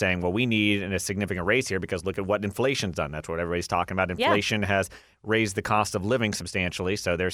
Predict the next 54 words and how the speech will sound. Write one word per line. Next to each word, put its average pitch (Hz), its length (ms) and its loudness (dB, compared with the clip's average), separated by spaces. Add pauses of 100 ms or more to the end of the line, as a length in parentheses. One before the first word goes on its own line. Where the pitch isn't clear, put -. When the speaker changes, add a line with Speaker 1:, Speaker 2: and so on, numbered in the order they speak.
Speaker 1:
saying, 85 240 -2 (340)
"We 104 200 2
need 101 300 4
that 92 140 4
extra 87 260 0
money." 98 220 2
But 107 160 2
there's 190 200 2
a 160 80 4
lot 175 100 4
more 139 260 4
than 104 160 0
just 95 280 0
wages 87 460 0
here. 80 260 -4 (300)
There 104 200 6
is 98 100 2
also 95 600 2
some 80 340 -6 (340)
health 127 200 4
plan 131 320 2
issues 123 500 2
that 110 120 0
they're 107 140 2 (100)
concerned 113 320 0
about, 107 320 6 (360)
and 107 320 4
also, 117 720 4
uh, 101 280 6
some 113 220 -2
things 113 400 -2 (100)
when 123 140 -4
it - 80 -4
comes 123 220 0
to 117 120 6
how 120 200 4
they're 117 160 4 (120)
treated 123 260 2
in 113 60 2
the 101 140 2 (100)
workplace. 92 640 -2 (360)
And 101 320 4
they 101 100 4
Speaker 2:
Hmm. - 80 2
Speaker 1:
say, 98 260 4
you 92 100 0
know, 92 160 0
there's 87 380 -2
cracked 120 340 0
windshields, 113 840 0
bald 90 260 0
tires 127 440 2
on 85 180 0
buses, 117 600 2